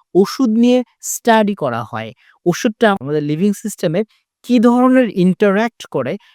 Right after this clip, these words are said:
সেটা নিয়ে আলোচনা করা হয়। যেমন একটা ওষুধ আমার বডিতে যাওয়ার পর ওষুধের কি কি পরিবর্তন হচ্ছে এবং আমাদের বডিতে ওষুধটা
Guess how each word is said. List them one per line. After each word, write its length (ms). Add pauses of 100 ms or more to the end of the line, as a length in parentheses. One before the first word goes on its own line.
(200)
সেটা 220
নিয়ে 200
আলোচনা 340
করা 240
হয়। 220 (340)
যেমন 240 (260)
একটা 280
ওষুধ 360 (200)
আমার 200
বডিতে 360 (140)
যাওয়ার 280 (100)
পর 140 (320)
ওষুধের 440
কি 180
কি 140 (180)
পরিবর্তন 600
হচ্ছে 420 (380)
এবং 180 (320)
আমাদের 380
বডিতে 500 (320)
ওষুধটা 480